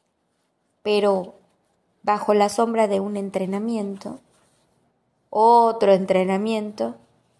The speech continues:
en el que yo dije, "Bueno, va, me lanzo, lo hago", porque iba a haber un, iba a haber un, un beneficio, y lo hubo.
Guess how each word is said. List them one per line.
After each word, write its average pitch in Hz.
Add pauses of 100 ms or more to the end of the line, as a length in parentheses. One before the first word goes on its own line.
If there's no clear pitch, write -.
(240)
en 220
el 214
que 233
yo 240
dije, 240
"Bueno, 277
va, 339
me 214
lanzo, 240 (960)
lo 214
hago", 247 (580)
porque 214
iba 220
a 214
haber 202 (300)
un, 196
iba 220 (420)
a -
haber 226
un, 226
un 220
beneficio, 240
y 220
lo 202
hubo. 226